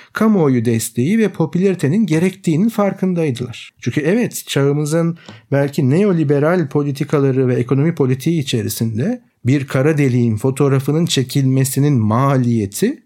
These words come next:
ancak onun popüler bir proje, kamu tarafından destek ve ilgi gören bir proje olmasıyla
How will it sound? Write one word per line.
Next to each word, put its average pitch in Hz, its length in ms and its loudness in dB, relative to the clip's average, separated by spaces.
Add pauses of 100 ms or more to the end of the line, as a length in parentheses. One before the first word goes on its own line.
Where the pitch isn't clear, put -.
(140)
ancak 156 460 0
onun 147 240 2
popüler 143 600 0
bir 127 220 0
proje, 120 480 0
kamu 143 260 0
tarafından 135 760 0 (260)
destek 135 460 0
ve 160 60 -2
ilgi 139 320 0
gören 160 360 0
bir 151 140 -2
proje 156 440 0
olmasıyla 135 720 2